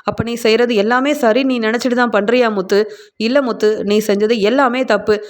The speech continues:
அந்த பணத்துல மீனாவோட உழைப்பும் தான் இருக்குது. அப்படி இருக்கும்போது பணத்தை தரணுமா வேண்டாமான்னு மீனா தானே முடிவெடுக்கணும்.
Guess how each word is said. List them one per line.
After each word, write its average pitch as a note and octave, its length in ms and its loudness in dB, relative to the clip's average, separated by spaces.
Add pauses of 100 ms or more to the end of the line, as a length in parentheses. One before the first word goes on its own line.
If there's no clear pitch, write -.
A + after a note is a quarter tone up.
(220)
அந்த G#3 320 -2
பணத்துல B3 520 0
மீனாவோட B3+ 380 0
உழைப்பும் A3+ 460 0
தான் C4 160 -4
இருக்குது. G3+ 400 -2
அப்படி A3 300 0
இருக்கும்போது B3+ 800 0
பணத்தை B3+ 400 0 (140)
தரணுமா B3 460 2
வேண்டாமான்னு A3+ 680 0 (100)
மீனா B3 240 0
தானே D4 160 0
முடிவெடுக்கணும். A3 680 2